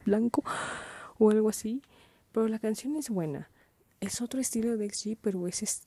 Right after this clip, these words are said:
ese estilo de música que no había escuchado de ellas, pero les queda súper bien. Y sí suena también como title track y está súper cool.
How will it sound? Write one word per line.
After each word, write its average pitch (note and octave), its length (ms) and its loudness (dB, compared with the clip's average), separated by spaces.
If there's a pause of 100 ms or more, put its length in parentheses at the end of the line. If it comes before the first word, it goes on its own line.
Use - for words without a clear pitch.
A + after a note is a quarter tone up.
(160)
ese - 220 -2
estilo G3 460 0
de F#3+ 60 0
música F3 380 -4
que - 140 -6
no F3 100 0
había E3+ 140 -4
escuchado F3+ 500 -8
de F3 100 -2
ellas, F3 300 -2
pero F3+ 220 -2
les E3 160 -4
queda F#3 240 -4
súper - 300 -6
bien. E3 280 -2 (800)
Y D#3 100 -4
sí E3+ 140 0
suena D#3 460 -2 (140)
también D#3 260 -6
como - 220 -18
title - 320 -6
track - 260 -6 (760)
y F3 340 -8
está - 240 -10
súper - 300 -16
cool. - 260 -20